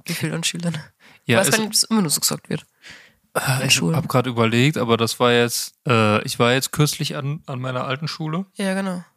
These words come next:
Speaker 2: Und da war es ja aber nicht so eine Unterrichtssituation. Da war es ja dann eher entspannt.
Speaker 1: Ja.
Speaker 2: Und da war eigentlich nur, wenn die Kinder gefragt haben, ob sie aufs Klo gehen dürfen, war eigentlich nur, ja klar, auf jeden Fall.
Speaker 1: Ja, okay.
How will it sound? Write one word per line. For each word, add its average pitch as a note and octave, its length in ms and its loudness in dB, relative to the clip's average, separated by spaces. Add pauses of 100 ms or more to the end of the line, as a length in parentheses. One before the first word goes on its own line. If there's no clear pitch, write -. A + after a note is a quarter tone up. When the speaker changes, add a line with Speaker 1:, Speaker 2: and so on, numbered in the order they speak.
(320)
Speaker 2:
Und A#2+ 300 0
da A#2 280 2
war A#2+ 100 4
es A#2 100 0
ja C3+ 80 4
aber A#2 160 2
nicht A#2 140 -2
so - 80 -4
eine A2+ 100 -2
Unterrichtssituation. C3 1200 -4 (720)
Da A2+ 160 0
war A2+ 80 2
es A2+ 120 -4
ja A#2+ 60 -2
dann A2+ 180 -4
eher A#2 260 -2
entspannt. A#2 600 -4 (140)
Speaker 1:
Ja. F#3 160 -2 (420)
Speaker 2:
Und B2 140 0
da A#2+ 200 4
war B2+ 100 4
eigentlich B2 400 -2
nur, B2+ 240 2
wenn A#2+ 100 -2
die A#2+ 360 -2
Kinder B2+ 280 -2
gefragt A#2 320 -2
haben, A#2 100 -2
ob A#2+ 80 -8
sie C3 80 -2
aufs - 180 -4
Klo B2+ 300 0
gehen B2 220 -2
dürfen, A#2 240 -2
war A#2 80 0
eigentlich A#2 260 -4
nur, A2+ 120 -2
ja G#2+ 160 2
klar, G#2 320 -4
auf - 140 -14
jeden - 140 -10
Fall. - 300 -12 (800)
Speaker 1:
Ja, C#3+ 180 -6
okay. - 240 -12